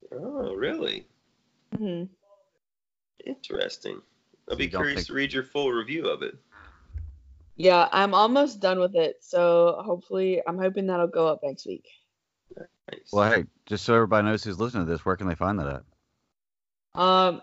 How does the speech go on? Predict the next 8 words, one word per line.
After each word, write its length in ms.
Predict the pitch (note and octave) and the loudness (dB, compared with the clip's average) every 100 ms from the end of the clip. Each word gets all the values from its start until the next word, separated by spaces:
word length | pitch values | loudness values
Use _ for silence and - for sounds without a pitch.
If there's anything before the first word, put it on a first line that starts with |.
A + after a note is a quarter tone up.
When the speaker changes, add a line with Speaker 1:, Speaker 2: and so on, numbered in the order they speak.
| - | -6
Speaker 2:
Revenge 480 | G3+ F#3 F#3+ A3 B3 | -2 2 2 4 4
of 100 | G#3 | 2
the 100 | G#3 | 0
Fans 800 | G3+ A3 G3+ D#3+ D#3+ F3 G3 _ _ _ _ - | 0 2 2 0 -4 -10 -14 _ _ _ _ -4
or 520 | G#3 A3 G3 F#3 F3+ - | 4 8 10 8 6 2
slicer 600 | - - F#3+ F#3+ G3 G3 | -14 -4 0 0 0 -6
scribbles 540 | G3 - F#3+ F#3 F3+ F#3+ | -6 -4 -2 0 -2 0
dot 200 | E3 | -2